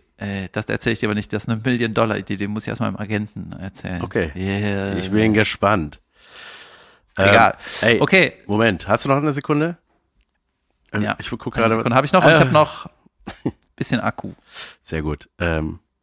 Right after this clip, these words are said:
Speaker 2: Junge, Jasmin hat neulich was Geiles zu mir runtergeschrieben. Ich war unten mit Holly auf dem Grünstreifen. Es war einfach nur eine lustige Situation und null ironisch oder lustig gemeint gewesen. Ich war unten mit Holly.
Speaker 1: Was vorm Haus?
Speaker 2: Ich war vorm Haus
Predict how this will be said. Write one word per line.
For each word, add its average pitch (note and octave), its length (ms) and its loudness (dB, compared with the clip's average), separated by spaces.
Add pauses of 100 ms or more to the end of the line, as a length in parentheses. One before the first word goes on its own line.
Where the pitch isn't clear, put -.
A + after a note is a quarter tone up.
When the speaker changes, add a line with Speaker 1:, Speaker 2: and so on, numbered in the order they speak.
(180)
Speaker 2:
Junge, F2+ 320 0
Jasmin G#2 300 0
hat - 60 0
neulich F#2+ 200 0
was F#2+ 140 -2
Geiles F#2+ 220 0
zu F#2 100 -4
mir F#2 80 2
runtergeschrieben. F2+ 460 -2
Ich F2+ 100 -6
war F2 100 -2
unten G#2+ 220 0
mit - 160 -2
Holly A2 160 4
auf F#2+ 80 -2
dem G#2 100 0
Grünstreifen. G#2 680 -2 (580)
Es - 100 -16
war E2 80 -4
einfach D#2+ 140 -4
nur F2 100 0
eine F2 140 0
lustige F2+ 380 -2
Situation F#2 520 -2
und F#2+ 180 -6 (140)
null A#2 320 4
ironisch A#2 460 2
oder G2+ 180 2
lustig G#2 380 -2
gemeint G#2 380 2
gewesen. F2+ 500 0 (840)
Ich - 80 -20
war - 100 0
unten G#2+ 200 2
mit G#2 160 -2
Holly. B2+ 180 6
Speaker 1:
Was D3 40 4
vorm B2+ 240 4
Haus? G#2 320 4
Speaker 2:
Ich - 40 -2
war G2 80 4
vorm G#2 200 4
Haus F2+ 340 4